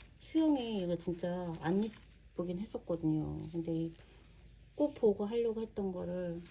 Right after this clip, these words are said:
어쩔 수 없이 지금 자르게 생겼어요. 보시면 여기가 지금 잘라, 댕강 돼 있죠, 여기. 어쩔 수 없이 잘라야겠어. 부러져 버렸어.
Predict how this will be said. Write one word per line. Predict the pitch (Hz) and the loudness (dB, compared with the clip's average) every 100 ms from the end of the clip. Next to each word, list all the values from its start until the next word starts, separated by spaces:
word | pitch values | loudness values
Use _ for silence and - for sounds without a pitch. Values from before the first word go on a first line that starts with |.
| - - - - | -20 -20 -20 -4
어쩔 | 190 190 226 | -4 0 2
수 | 214 | 0
없이 | 196 | -2
지금 | 185 165 180 180 190 170 160 - - | -4 -2 0 0 0 0 -4 -8 -4
자르게 | 233 240 226 196 180 175 | -2 0 -2 -2 -4 -8
생겼어요. | 233 226 208 - - - - - - - - - - - - - - - - - - 190 175 | -6 -4 -6 -8 -8 -10 -12 -14 -18 -18 -18 -20 -20 -20 -20 -20 0 0 0 -10 -10 -8 -4
보시면 | 165 170 175 180 | -6 -4 -4 -2
여기가 | 165 156 175 175 | 0 0 0 -2
지금 | 165 165 | -2 -4
잘라, | 214 226 226 214 - - - - - - | -4 -4 -4 -6 -10 -20 -20 -20 -20 0
댕강 | 214 226 233 | 4 4 2
돼 | 208 180 | 2 0
있죠, | 165 156 | 0 -4
여기. | - 147 147 - - - - - - - - - - | -4 -8 -10 -16 -20 -20 -20 -20 -20 -20 -20 -20 -20
어쩔 | - 175 | -14 -12
수 | 175 | -12
없이 | - - | -14 -12
잘라야겠어. | 226 214 208 170 - - - - - - | -6 -6 -6 -10 -16 -18 -20 -20 -20 -16
부러져 | - 220 214 | -10 -10 -10
버렸어. | 180 160 | -12 -14